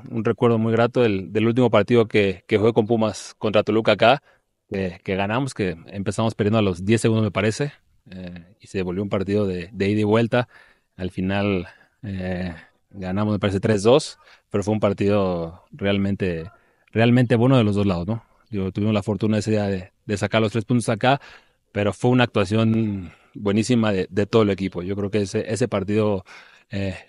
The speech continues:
marcó mucho al equipo, eh, y, y bueno, tuvimos ahí, este, grandes actuaciones, Dineno metiendo goles. Yo me acuerdo mucho ahí tapando una, una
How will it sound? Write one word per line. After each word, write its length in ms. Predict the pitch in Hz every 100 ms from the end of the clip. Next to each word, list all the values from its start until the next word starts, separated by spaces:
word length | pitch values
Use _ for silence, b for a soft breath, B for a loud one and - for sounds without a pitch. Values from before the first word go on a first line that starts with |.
| -
marcó 320 | 101 98 113
mucho 360 | 113 110 113
al 180 | 101 98
equipo, 540 | 95 110 104 107 117 -
eh, 540 | 107 98 92 92 90 -
y, 440 | 110 95 87 -
y 60 | 98
bueno, 220 | 98 98
tuvimos 460 | 101 101 104 98 110
ahí, 440 | 98 196 95 - b b b b
este, 280 | 98 - 92
grandes 300 | 98 107 101
actuaciones, 560 | 104 92 - 104 104 - -
Dineno 380 | 95 104 98
metiendo 300 | 92 87 98
goles. 540 | 95 107 107 101 - - _
Yo 160 | - 107
me 80 | 98
acuerdo 220 | 98 101
mucho 240 | 107 -
ahí 100 | 101
tapando 380 | 101 95 107 110
una, 180 | 107 107
una 640 | 117 110 107 95 92 90